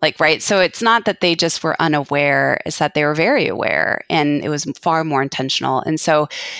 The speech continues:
you're kind of highlighting different things that really impact a kid when they're little, that they don't have language for, they don't have words for, but they feel in their body,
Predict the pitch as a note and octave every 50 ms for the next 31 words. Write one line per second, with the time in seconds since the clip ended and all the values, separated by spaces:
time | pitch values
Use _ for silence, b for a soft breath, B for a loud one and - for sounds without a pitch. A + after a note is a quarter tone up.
0 | B B G3+ G#3 G#3 - - A#3+ C4+ B3 F#3+ D#3 - - - F#3 F3 F3 F3+ F3+
1 | E3 D3+ D3 C#3+ C#3 C#3+ C#3 C3+ C3+ C3+ - - D3+ - D#3 D3+ - - - C3
2 | C3 C#3 D3 E3 F#3 G#3 G#3+ - - - D#3 C#3+ - - E3+ F3 E3+ - - -
3 | D3+ D3 D3+ - - - G3 G#3 - - - - - - - - D3+ D3 D#3+ F#3
4 | G3+ - - - E3 D3+ D3 C#3+ C#3 C#3 C#3 C#3 C#3+ D#3+ F3+ G3+ A3+ G#3+ B B
5 | B B B B B B E3+ D3 - - E3+ D#3+ F3 - - E3 E3 D#3 D3+ D3+
6 | D#3 D#3+ D#3+ E3+ E3 - - E3 D#3 D3 D3 D3 - - D#3+ D#3 C#3+ D3+ D3+ D3
7 | D3 - - - E3 D#3 D3+ - D3+ - - C3+ C#3 - - - - F#3 F3+ F#3
8 | G3 G3 F3 D#3+ D3+ C#3+ C#3 D#3+ - C3+ C3+ C3+ C#3+ D#3 F3+ G3+ A3 A#3